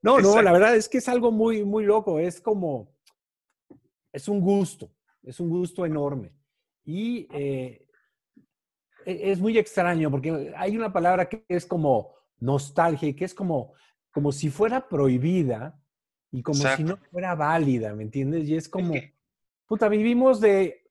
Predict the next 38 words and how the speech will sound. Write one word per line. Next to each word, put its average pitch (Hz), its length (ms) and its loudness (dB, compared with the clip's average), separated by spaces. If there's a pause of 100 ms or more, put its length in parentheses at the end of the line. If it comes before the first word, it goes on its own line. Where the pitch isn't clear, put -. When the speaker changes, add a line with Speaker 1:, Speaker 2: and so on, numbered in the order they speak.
(360)
Speaker 1:
ver 202 200 4
a 214 80 0
Paul 208 240 0
McCartney 202 440 0
seguir 196 400 -2
cantando 196 600 -2
Hey 196 240 2
Jude 202 440 -2
en 151 180 -4
cada 190 280 0
evento 190 380 -4
en 156 100 -2
el - 60 8 (100)
que 185 60 -4
él 175 120 -6
sale 190 380 -8
y 190 220 -8
no 208 120 -2
hay 233 180 0
pedo, 240 520 2
¿no? 220 260 -2
Y, 143 480 -2 (300)
o 151 100 0
los 156 160 4
Rolling 202 280 4
Stones. 208 400 -2 (280)
Y 156 140 2
el - 60 2
Speaker 2:
Exacto. - 160 2
Speaker 1:
mexicano 226 480 -4
somos 240 320 -6
como 220 240 -2
bien 196 180 -2
jodidos 214 560 0
en 185 140 0
muchas 190 280 -4
cosas 190 300 -2
de, 151 140 -2